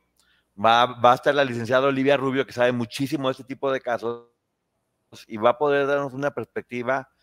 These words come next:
que creo que va a dejar como mucha certeza legal de qué fue lo que sucedió, y, y, y eso a lo mejor va a hacer que muchas personas que se han sentido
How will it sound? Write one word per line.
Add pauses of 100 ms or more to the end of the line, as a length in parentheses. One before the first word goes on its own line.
(300)
que
creo
que
va
a
dejar
como
mucha
certeza
legal (380)
de
qué
fue
lo
que
sucedió,
y,
y,
y
eso
a
lo
mejor
va
a
hacer
que
muchas
personas
que
se
han
sentido